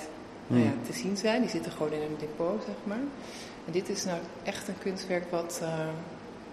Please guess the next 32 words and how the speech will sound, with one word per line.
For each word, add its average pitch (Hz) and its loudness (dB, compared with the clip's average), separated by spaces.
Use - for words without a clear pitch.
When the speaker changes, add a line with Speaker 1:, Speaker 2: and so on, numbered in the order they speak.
Speaker 1:
altijd 170 6
tot 175 -2
nu 175 0
toe 165 -6
te - -8
zien 190 -2
is 147 -2
geweest. 147 -2
Dus 165 -4
ik 165 -8
ben 170 4
blij 175 8
dat 190 0
het - -4
voor 170 -2
ons 175 -4
beschikbaar 160 -2
was. - -6
Het - -12
is - -4
de - 2
eerste 202 0
keer 185 0
dat 180 2
het 175 -2
niet 185 -2
in 170 0
een 160 0
museale 165 0
ruimte 160 2
wordt 151 0
getoond. 151 -2